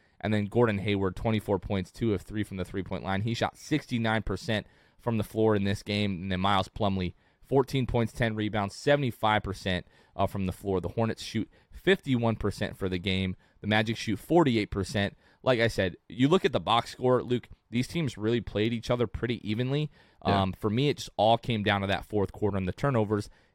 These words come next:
Speaker 1: and that's kind of a, a theme that we're seeing with this team, is when they lose, it, you can almost always point to two things,
Speaker 2: Yep.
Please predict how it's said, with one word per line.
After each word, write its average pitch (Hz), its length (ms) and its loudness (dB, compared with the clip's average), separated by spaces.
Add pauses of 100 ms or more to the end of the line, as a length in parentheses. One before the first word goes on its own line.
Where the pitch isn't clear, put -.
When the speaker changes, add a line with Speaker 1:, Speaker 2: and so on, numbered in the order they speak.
Speaker 1:
and 98 100 -4
that's 139 160 -2
kind 156 220 -2
of 110 100 0
a, 98 200 2
a 104 80 -4
theme 117 420 -4
that 92 160 -2
we're 90 120 -4
seeing 101 420 -2
with 90 160 -2
this 82 200 -4
team, 85 420 -10 (300)
is 101 140 -4
when 131 140 2
they 156 160 4
lose, 131 520 4
it, - 160 -6
you 104 140 -6
can 104 240 -8 (140)
almost 127 320 2 (100)
always 120 300 4
point 113 300 -4
to 101 60 -10
two 113 200 -2
things, 117 320 -2
Speaker 2:
Yep. - 120 -6